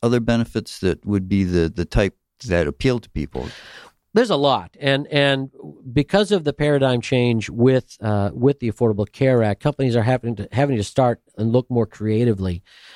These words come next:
Speaker 2: Uh, one of the big things that's on, that's on the horizon right now, um,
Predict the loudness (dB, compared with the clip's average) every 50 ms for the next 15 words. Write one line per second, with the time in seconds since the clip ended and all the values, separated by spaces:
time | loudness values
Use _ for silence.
0 | -16 -6 -2 0 0 0 2 2 2 2 2 0 0 -2 -2 -2 -2 -2 -2 -2
1 | -2 0 0 -2 -2 -2 -2 -2 -2 -2 -2 -2 -2 0 0 0 0 0 0 0
2 | 0 0 2 2 2 2 0 0 0 0 0 0 0 0 0 0 0 0 2 2
3 | 0 0 -2 -6 -12 -20 -20 -10 -4 -2 0 0 0 0 -4 -6